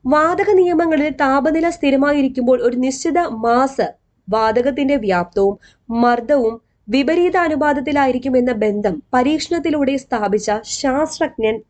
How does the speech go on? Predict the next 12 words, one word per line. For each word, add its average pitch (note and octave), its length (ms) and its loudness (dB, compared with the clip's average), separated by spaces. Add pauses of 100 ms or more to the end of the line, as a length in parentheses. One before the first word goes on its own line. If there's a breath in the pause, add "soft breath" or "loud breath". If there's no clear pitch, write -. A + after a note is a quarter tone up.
(140)
ആരാണ്? F3+ 560 0 (680 soft breath)
റോബർട്ട് B3+ 580 2
ബോയിൽ. F#3 440 2
ബോയിൽസ് A3+ 460 2
ലോയാണിത്. G#3+ 600 -2 (300)
റോബർട്ട് G3 380 2 (100)
ബോയിൽ. F3 400 0 (1600 soft breath)
അടുത്ത B3 180 -2
ചോദ്യം, A#3+ 560 0 (1800)
ഡി F4 260 6 (100)
സബ്ഷെല്ലിൽ A3+ 720 -4 (220)
എത്ര E4 420 -2